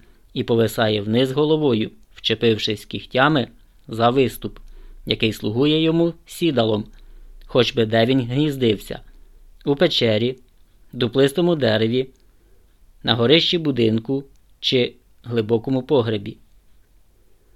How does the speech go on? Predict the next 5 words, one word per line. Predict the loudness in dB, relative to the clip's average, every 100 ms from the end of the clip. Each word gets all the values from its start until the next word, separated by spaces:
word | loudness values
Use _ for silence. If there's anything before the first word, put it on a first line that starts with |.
| _ _ _ _ _
Кажани-крилани. | 0 4 4 2 2 2 4 4 2 -6 -14 _ -20 -20 -20 -20 -20 -20 -8
До | -2 2
загону | 4 4 4 2
рукокрилих | 0 0 0 2 4 4 0 -6 _
належать | -2 4 4 4 -2